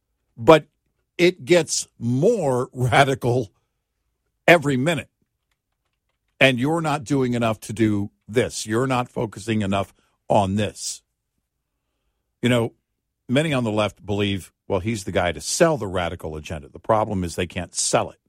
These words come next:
Biden can't sell it. Others, like Terry McAuliffe, couldn't sell it. It's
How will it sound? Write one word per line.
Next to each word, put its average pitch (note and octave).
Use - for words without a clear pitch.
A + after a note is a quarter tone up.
Biden G#2+
can't F2+
sell -
it. -
Others, G2+
like F2
Terry G2
McAuliffe, F2
couldn't A2
sell -
it. -
It's -